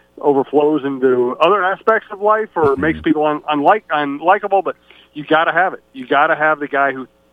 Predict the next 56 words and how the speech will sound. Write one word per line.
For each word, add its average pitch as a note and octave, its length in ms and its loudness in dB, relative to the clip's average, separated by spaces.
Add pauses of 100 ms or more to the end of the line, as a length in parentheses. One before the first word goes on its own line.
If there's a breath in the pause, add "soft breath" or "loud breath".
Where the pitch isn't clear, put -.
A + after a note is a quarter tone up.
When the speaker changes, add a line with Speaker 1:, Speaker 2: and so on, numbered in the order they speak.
(180)
Speaker 1:
believes D#3 400 0
he's E3+ 180 -10
the C3+ 80 -4
best D3+ 280 0 (120)
guy D3 180 0
on C#3+ 100 -6
the C3+ 60 -8
court A#2+ 380 -2 (340 soft breath)
and C#3 160 -4
is C3+ 120 -4
going C#3 220 0
to C3 100 -10
dominate B2+ 560 0
you A#2 160 -10
when A#2 160 -8
it A#2 100 -16
matters A#2 380 -4
most. A#2+ 400 -2 (340 soft breath)
And B2 280 -4
it C3 40 -4
was C3 120 -2
kinda D3 240 0
fascinating C3+ 420 0
to - 60 -14
see C3 160 -4
Anthony C3 280 0
Edwards C#3 260 2
be B2 160 -2
more B2+ 340 4
that C3 200 -2
guy B2+ 220 0
than A#2+ 160 -8
Jimmy A#2+ 220 -10
Butler A2+ 320 -4
last G2+ 280 -14
night. G#2+ 200 -18 (640 soft breath)
Speaker 2:
Yeah, C#3+ 360 0
I, B2 160 -4 (240)
I A#2 140 -6
do A#2+ 220 0
need B2 160 0
to A2+ 60 -4
bring A2 200 0
up G#2 300 -2
the A2 120 -4
controversy G2 640 -4
that G2 200 -4
Ant G2 240 -6
is A2 160 -8
involved F#2+ 400 -2
with F#2+ 220 -6
right F#2+ 200 -4
now. F2 280 -4
Why F#2 100 -2
don't F#2+ 180 -6
you G2 80 -6